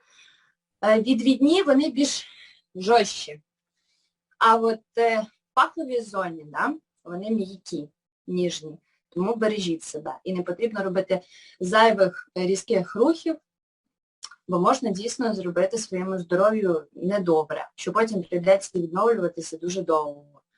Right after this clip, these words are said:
І будь-яка частина нашого тіла, вона важлива.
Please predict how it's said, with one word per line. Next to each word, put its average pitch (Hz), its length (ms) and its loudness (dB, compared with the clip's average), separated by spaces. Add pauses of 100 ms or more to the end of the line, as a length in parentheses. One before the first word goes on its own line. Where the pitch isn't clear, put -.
(1700)
І 220 440 6
будь-яка 226 480 4
частина 208 420 2
нашого 202 480 0
тіла, 359 440 0 (220)
вона 190 220 2
важлива. 185 540 0